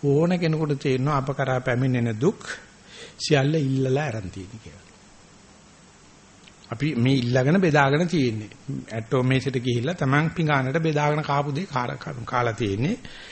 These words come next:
කාපු දේ තමයි රස දැකලා තියෙන්නේ. රස දැකපු දේ තමයි ආහාර දිරවලා තියෙන්නේ. ඒකේ ඕජාව තමයි ඇඟට ගිහිල්ලා තියෙන්නේ. ඒ නිසා කාටවත් මේ සියරම මිනිහට දොස් කියන්න බෑ.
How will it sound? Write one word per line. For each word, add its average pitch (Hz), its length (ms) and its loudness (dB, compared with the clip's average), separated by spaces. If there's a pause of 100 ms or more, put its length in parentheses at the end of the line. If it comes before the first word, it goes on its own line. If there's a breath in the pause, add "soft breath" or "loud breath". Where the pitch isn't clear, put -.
(140 loud breath)
කාපු 160 380 4
දේ 196 180 6
තමයි 160 260 0
රස 170 200 0
දැකලා 127 340 -2
තියෙන්නේ. 120 340 -2
රස 151 200 0
දැකපු 170 360 0
දේ 151 140 4
තමයි 143 300 2
ආහාර 139 360 2
දිරවලා 151 420 2
තියෙන්නේ. 127 300 0
ඒකේ 139 260 0
ඕජාව 156 300 4
තමයි 135 220 0
ඇඟට 117 260 -2
ගිහිල්ලා 160 300 2
තියෙන්නේ. 127 420 0
ඒ 196 60 -6 (300 loud breath)
නිසා 156 300 0
කාටවත් 139 720 -2
මේ 143 260 4
සියරම 190 320 4
මිනිහට 165 360 2
දොස් 139 180 0
කියන්න 110 320 -2
බෑ. 120 340 0